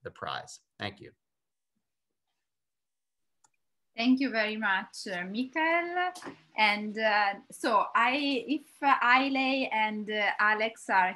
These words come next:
Speaker 2: here with us, uh, I'm really happy to give, uh, them the floor. Ailey,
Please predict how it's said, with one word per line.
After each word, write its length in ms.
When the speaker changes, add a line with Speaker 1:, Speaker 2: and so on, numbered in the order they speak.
Speaker 2:
here 240
with 220
us, 300
uh, 60
I'm 560
really 280
happy 320
to 120
give, 340
uh, 440
them 280
the 80
floor. 400
Ailey, 520